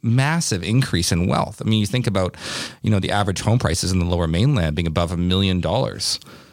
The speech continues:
on a small lot. This is an in-, it, there's an incredible generation of wealth that's moved in here. An incredible, you know, explosion of, of wealth and, and, and land wealth. And that has corresponded to an increase in poverty and an increase in, in this kind of desperate situation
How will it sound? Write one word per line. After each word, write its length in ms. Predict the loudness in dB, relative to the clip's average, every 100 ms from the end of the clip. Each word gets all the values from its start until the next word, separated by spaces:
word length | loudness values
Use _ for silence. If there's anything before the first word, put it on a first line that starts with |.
| _ _
on 100 | -2
a 40 | 0
small 420 | 0 0 0 -2
lot. 340 | -4 -6 -8 -18 _ -8
This 140 | -4
is 100 | 0
an 80 | 2
in-, 180 | 0 -2 -6 -2
it, 240 | -2 0
there's 160 | 0 2
an 60 |
incredible 720 | 0 -2 -8 -4 -2 0 0
generation 480 | 0 0 0 0 -2
of 100 | -2
wealth 240 | 0 0 -2
that's 180 | -2
moved 220 | -2 0 0
in 120 | 0
here. 240 | -2 -6 -12 _ _ _ _ _ _ _ _ _ -2
An 60 | -2
incredible, 640 | 0 -2 0 0 -2 -2
you 100 | 0
know, 140 | 0 0 -8 -14 -12 -4
explosion 680 | -2 -2 -2 -2 0 0 -4
of, 140 | -4
of 240 | -4 -4 0
wealth 260 | 0 0
and, 140 | 0 0
and, 160 | 0
and 280 | 0 0 0
land 220 | 2 2
wealth. 320 | 0 -2 -4 -10 -20 -20 -20 _ -4
And 140 | 0
that 200 | 0 -2
has 160 | -2 -2
corresponded 840 | -2 0 0 -2 -2 0 0 -2
to 240 | -2 0 0
an 140 | 0 0
increase 480 | 0 0 0 0 0
in 80 |
poverty 360 | 0 0 0 2
and 100 | 2
an 100 | 2
increase 520 | 2 0 2 0 2
in, 100 | 0
in 120 | 0 -2
this 100 | 0
kind 160 | -2
of 80 | 0
desperate 340 | 0 0 -2
situation 600 | -2 -2 0 0 0 0